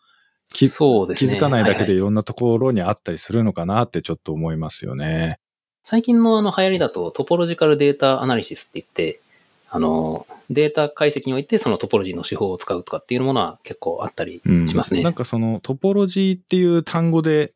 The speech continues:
Speaker 1: 普通に検索すると、ネットワークトポロジーも一緒に出てくるんですけど、まあ、そ-、
Speaker 2: あ、はいはいはい。
Speaker 1: そういうところもやっぱり関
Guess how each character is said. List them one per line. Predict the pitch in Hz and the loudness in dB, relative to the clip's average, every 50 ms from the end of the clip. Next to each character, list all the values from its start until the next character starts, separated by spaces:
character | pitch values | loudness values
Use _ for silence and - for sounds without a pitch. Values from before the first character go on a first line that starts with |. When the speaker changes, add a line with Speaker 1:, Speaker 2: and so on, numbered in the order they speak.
| _ - | _ -18
Speaker 1:
普 | - - - | -16 -10 -4
通 | - 151 151 147 | 0 2 2 2
に | 147 | 0
検 | 131 - 135 131 123 | 0 0 0 0 0
索 | - 127 - - | 0 -2 -2 0
す | - 135 | 0 2
る | 123 117 | 2 2
と、 | - 92 87 | 0 0 0
ネ | 101 117 | 0 0
ッ | - _ - | 0 _ -2
ト | - | 0
ワ | 165 160 | 0 0
ー | 156 | 0
ク | - 147 | 0 0
ト | 156 147 | 0 0
ポ | - 165 151 | 2 2 2
ロ | 127 | 2
ジ | 95 95 90 | 2 0 -2
ー | 87 | -2
も | 82 85 | -2 -4
一 | - | -6
緒 | - - 95 | -4 -2 -2
に | 90 | 0
出 | 98 90 | 0 0
て | 92 85 | -2 -2
く | 82 | -4
る | 80 | -6
ん | 76 | -6
で | |
す | - - | -6 -6
け | - | -6
ど、 | 76 82 | -6 -4
ま | 87 87 85 | -4 -4 -2
あ、 | |
そ-、 | - 262 254 | 0 0 0
Speaker 2:
あ、 | 208 | 0
は | 185 180 | 0 -2
い | 151 | 0
は | 135 | 2
い | |
は | |
い。 | - 185 | 2 2
Speaker 1:
そ | 190 | 2
う | |
い | 196 | 2
う | 185 | 2
と | 196 196 | 2 2
こ | 208 196 | 2 2
ろ | 175 | 2
も | 127 | 2
や | 110 98 | 0 0
っ | |
ぱ | - - | -2 -4
り | - | -6
関 | - 110 104 104 104 98 | -2 -2 -2 0 -2 -4